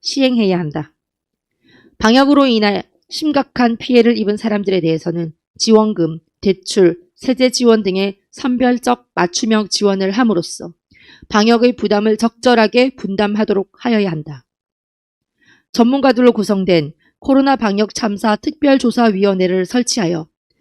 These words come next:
코로나와 관련된 방역 실패와 이에 따른 피해 실태를 철저히 조사한다.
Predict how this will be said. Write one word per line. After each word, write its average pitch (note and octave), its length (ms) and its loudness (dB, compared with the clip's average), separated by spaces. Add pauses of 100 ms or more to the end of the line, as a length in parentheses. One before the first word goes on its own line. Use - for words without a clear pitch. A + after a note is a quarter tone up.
(220)
코로나와 D4 460 4
관련된 G#3 600 0
방역 G3 320 -2
실패와 F3 640 -2 (320)
이에 A#3 180 0
따른 A#3 420 -2 (140)
피해 C#4+ 300 2
실태를 C4 580 -2
철저히 D4+ 480 0
조사한다. D3+ 560 -6